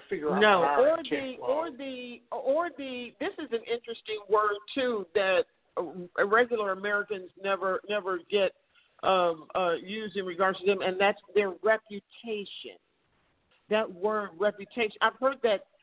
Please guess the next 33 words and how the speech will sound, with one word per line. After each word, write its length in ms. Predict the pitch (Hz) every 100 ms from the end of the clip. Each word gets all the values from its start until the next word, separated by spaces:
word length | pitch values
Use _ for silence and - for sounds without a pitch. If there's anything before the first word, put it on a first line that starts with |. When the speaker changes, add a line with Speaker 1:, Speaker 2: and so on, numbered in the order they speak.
| -
Speaker 2:
I've 120 | 233
heard 180 | 254 269
that 180 | 240 185 349
word, 340 | 403 214 156 -
reputation. 1160 | 196 196 185 175 - - 190 185 170 - 127 92 71
Like, 180 | 131 156 _ - -
that 160 | 220 - -
comes 240 | - 254 233 -
up. 260 | 202 156 - - - _ -
I'm 120 | 240
like, 240 | 262 247 220 -
uh, 220 | 226 254 -
don't 140 | 302 587
nobody 280 | 539 381 302
give 100 | 339
a 120 | -
damn 320 | - 262 320
about 280 | 311 302 294 302
somebody's 320 | 294 285 254 -
reputation 680 | 254 262 277 277 - 254 240 240 _ _ -
on 180 | 240
our 240 | 233 320 392
end 240 | 254 240 233
of 120 | 226
the 80 | 214 -
stick. 220 | 240 311 -
That, 160 | 269
that 160 | 277 359
word 200 | 349 330 320
never 240 | 349 349
even 280 | 370 381 349
comes, 200 | - - 571
never. 320 | 392 554 135